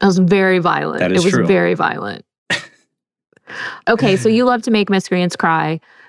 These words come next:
Speaker 1: You're a miscreant puncher from the olden days. And, um, Jack, anything else we can follow up with that, uh, we should check out to follow up more with you? Like,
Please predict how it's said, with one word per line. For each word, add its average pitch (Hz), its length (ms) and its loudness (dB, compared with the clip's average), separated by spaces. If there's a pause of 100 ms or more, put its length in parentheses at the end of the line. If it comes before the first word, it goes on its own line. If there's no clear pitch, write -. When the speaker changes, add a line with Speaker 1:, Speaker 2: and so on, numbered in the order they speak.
(160)
Speaker 1:
You're 180 180 4
a 175 60 2
miscreant 160 460 -2
puncher 151 480 0
from 156 220 -2
the 156 60 0
olden 147 320 0
days. 139 520 0 (400)
And, 170 640 2
um, 180 340 2
Jack, 233 380 0
anything 233 320 0
else 190 260 -4
we 214 100 2
can 190 380 0 (140)
follow 196 320 0
up 185 160 -2
with 214 320 -2
that, 170 300 0 (120)
uh, 175 320 0
we 185 80 2
should 180 160 0
check 180 220 -2
out 170 320 0 (600)
to 190 100 -4
follow 185 260 2
up 170 140 -4
more 170 180 0
with 180 160 0
you? 190 220 4
Like, 151 400 -4